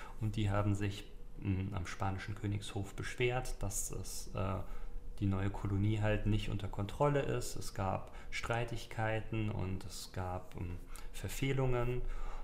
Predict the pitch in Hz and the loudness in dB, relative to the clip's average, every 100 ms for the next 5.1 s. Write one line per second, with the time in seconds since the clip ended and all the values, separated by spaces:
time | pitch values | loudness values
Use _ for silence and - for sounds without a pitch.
0 | - - 104 101 - - 98 101 101 - | -2 2 4 4 0 -4 0 0 0 0
1 | 117 120 - 104 101 107 113 113 110 98 | 2 2 4 2 4 4 4 0 0 0
2 | 98 104 104 - 98 117 131 151 151 - | 2 2 0 0 2 2 2 2 0 -4
3 | - 92 95 - 95 92 95 104 127 131 | -4 -4 -4 -4 -2 0 2 2 2 2
4 | 135 - - - 90 - 90 95 110 135 | -2 -2 -4 -2 -2 -2 0 0 0 2
5 | 147 | 2